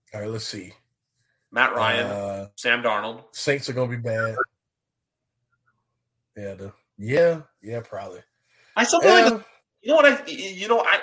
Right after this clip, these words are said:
Speaker 2: I feel like with the Saints, I feel like they can either be bad or they're gonna fuck around and find a way just to, like, you know, sneak in and be, like, the seventh or eighth seed in the N F C.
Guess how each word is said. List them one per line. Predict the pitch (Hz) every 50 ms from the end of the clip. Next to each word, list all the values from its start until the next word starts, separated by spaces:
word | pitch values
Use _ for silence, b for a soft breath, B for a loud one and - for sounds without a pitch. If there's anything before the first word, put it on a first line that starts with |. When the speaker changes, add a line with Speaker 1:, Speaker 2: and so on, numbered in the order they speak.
| -
Speaker 2:
I | 214 220
feel | - 285
like | 330 370 -
with | 311 302
the | 247
Saints, | 220 - - 170 165 180 190 202 - - - - _ _ _ _ _ _ _ _ _ _ _ _ _ _ _ -
I | 175 175
feel | - 247 277 311
like | 320 -
they | 240 233
can | - 208
either | 196 196 202 196
be | 185 185
bad | 147 120 131 123 147 175 202 214 - -
or | 165 160 160 156 156 151
they're | 160 165
gonna | 196 185 165
fuck | - - - 175 - 165
around | 147 139 139 139 139 135
and | 123 120
find | - 139 131 123 117
a | 117
way | 117 117 113
just | 95 92 - -
to, | 127 120
like, | 113 110 110
you | 117 117
know, | 117
sneak | 104 - - - 120 104 - -
in | 101 92 85 _ _ _ _ 117
and | 123 107
be, | 113 117
like, | 110 110 107 -
the | _ 117
seventh | 113 - 123 113 101 98 98
or | 104 104
eighth | 98 95 -
seed | - - 107 101 95
in | 98
the | 95 87
N | 90 87
F | 87 -
C. | - - - -